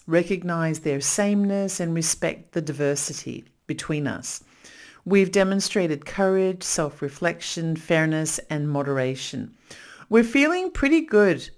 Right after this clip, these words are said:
about ourselves as we continue our journey, particularly as we've managed to get through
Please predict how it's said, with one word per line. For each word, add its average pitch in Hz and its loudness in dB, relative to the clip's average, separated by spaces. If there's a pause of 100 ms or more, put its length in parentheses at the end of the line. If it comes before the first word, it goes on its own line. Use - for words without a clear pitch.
about 151 0
ourselves 190 -2
as 165 -2
we 165 -2
continue 185 -2
our 170 -2
journey, 139 -4 (400)
particularly - 0 (260)
as 185 2
we've 190 2
managed 180 0
to 185 -2
get 175 -2
through 160 0